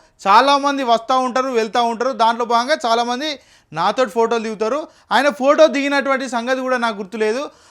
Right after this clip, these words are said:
అది ఈరోజు మరి సోషల్ మీడియాలో వేసి నేను ఆయనకు మద్దతు ఇచ్చా అని చెప్తా ఉన్నారు. దీన్ని ఖండిస్తున్నానంటూ కూడా ఆయన పోలీస్ స్టేషన్ వెళ్ళి కంప్లైంట్ ఇచ్చినటువంటి పరిస్థితికి నిన్న నెలకొంది. దానికి సంబంధించి ఒకసారి చూసే ప్రయత్నం చేద్దాం.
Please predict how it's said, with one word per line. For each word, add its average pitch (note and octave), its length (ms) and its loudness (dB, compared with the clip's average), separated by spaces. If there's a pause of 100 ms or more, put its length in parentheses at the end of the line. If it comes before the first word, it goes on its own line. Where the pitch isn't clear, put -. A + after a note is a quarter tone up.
అది A3 220 2
ఈరోజు C#4 500 2 (160)
మరి A3+ 140 0
సోషల్ C4 400 0
మీడియాలో B3+ 380 0
వేసి A#3+ 480 -2 (200)
నేను G#3+ 180 -6
ఆయనకు A#3 220 -2
మద్దతు G#3 400 -2
ఇచ్చా A#3+ 220 -2
అని A#3 140 -2
చెప్తా A3 260 -2
ఉన్నారు. G#3+ 280 -4
దీన్ని G#3+ 220 -8
ఖండిస్తున్నానంటూ G#3 840 -6
కూడా G3+ 360 0 (300)
ఆయన F#3+ 140 -4
పోలీస్ A3+ 360 -2
స్టేషన్ B3 280 -2
వెళ్ళి A3+ 200 -4
కంప్లైంట్ A3 480 -6
ఇచ్చినటువంటి G#3 460 -8
పరిస్థితికి G3+ 600 -10 (260)
నిన్న G3 300 -2
నెలకొంది. G#3 440 -4
దానికి A#3 220 -4
సంబంధించి A3+ 400 -4
ఒకసారి G3+ 360 -6
చూసే F#3 280 -10
ప్రయత్నం F#3+ 440 -8
చేద్దాం. A3+ 280 -10